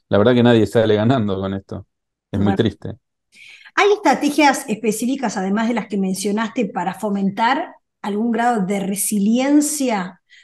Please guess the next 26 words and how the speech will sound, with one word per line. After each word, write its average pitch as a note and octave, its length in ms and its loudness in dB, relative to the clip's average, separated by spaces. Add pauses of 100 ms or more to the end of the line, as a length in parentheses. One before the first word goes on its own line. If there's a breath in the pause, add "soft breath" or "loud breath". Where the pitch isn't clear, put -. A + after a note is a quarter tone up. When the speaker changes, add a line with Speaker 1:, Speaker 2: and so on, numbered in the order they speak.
Speaker 2:
Porque A3 360 -2
hablábamos D4+ 600 2
que, G3+ 340 -4 (120)
bueno, A3 220 -6
estas A3+ 260 -6
psicopatías A3 680 -4
o G#3+ 40 -6
estos G#3 240 -4
abusos A3 340 -4
emocionales C#4 760 -2 (340)
destruyen D#4 680 4
todo F4 180 4
lo D4+ 140 4
que B3 80 0
tiene C4+ 260 0
que C4 120 -2
ver D4 220 -2
con A#3+ 160 -2
la G#3+ 240 -2
formación A3+ 560 -2
de D4 100 2
tu A#3+ 140 -6
identidad G#3+ 720 0
psíquica. - 680 -10 (600)
Y G#3 100 0
sin D4 240 4